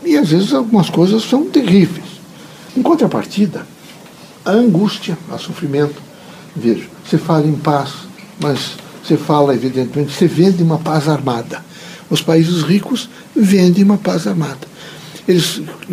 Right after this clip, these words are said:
estão permanentemente falando em paz, mas estão vendendo armas. Então, eles querem uma paz armada. É dramático tudo isso, não é?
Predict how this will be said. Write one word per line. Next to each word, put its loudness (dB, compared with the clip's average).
estão 2
permanentemente 2
falando 0
em 2
paz, -2
mas 2
estão 4
vendendo 6
armas. -2
Então, 4
eles 2
querem 2
uma 4
paz 2
armada. 2
É 0
dramático 2
tudo -6
isso, -8
não 2
é? 2